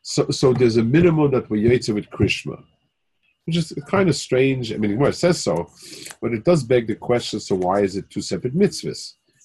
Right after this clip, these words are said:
They have a mitzvah of laning Krishma, which is also happens to be Mekayim Talmud Torah. But Al Kapanim, that's what it said. Then he says, "Ulam Yesem Izeh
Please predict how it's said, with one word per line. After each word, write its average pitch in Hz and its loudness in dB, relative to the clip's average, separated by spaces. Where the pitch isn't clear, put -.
They - -6
have 95 0
a 92 0
mitzvah 104 -2
of 87 -2
laning 92 0
Krishma, 123 -2
which 90 -8
is 80 -6
also 107 0
happens - -6
to 98 -4
be 85 -4
Mekayim 85 -4
Talmud 87 -4
Torah. 113 2
But 113 -6
Al 113 -2
Kapanim, 123 -2
that's 117 0
what 107 4
it 90 0
said. - -8
Then 143 4
he 156 4
says, - -8
"Ulam 117 6
Yesem 110 0
Izeh 82 -6